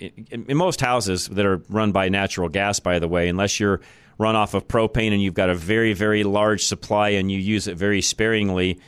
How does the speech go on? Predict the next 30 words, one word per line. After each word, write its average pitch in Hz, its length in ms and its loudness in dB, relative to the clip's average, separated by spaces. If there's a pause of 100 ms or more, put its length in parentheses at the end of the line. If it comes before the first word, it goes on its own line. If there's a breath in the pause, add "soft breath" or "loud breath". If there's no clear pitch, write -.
(200 loud breath)
your, 98 220 -2
your, 95 320 -2 (160)
your 95 240 -4 (100)
natural 98 380 -2
gas 95 320 -2
is 82 80 -10
gonna 87 200 -6
run 87 220 -4
out 85 220 -4
as - 160 -12
well. 73 200 -10 (1040)
So 95 80 -8
you're 92 160 -2
going 110 340 0
to 110 120 -2
need 110 280 0
something 101 520 0
to 101 180 -6
heat 113 460 -4
the 98 140 -4
inside 95 340 -2
of 90 100 -4
your 90 120 -4
home 113 260 0
with. 92 180 -4
What's 90 220 -6
that 90 160 -4
going 92 240 -4
to 92 100 -8
be? 87 240 -4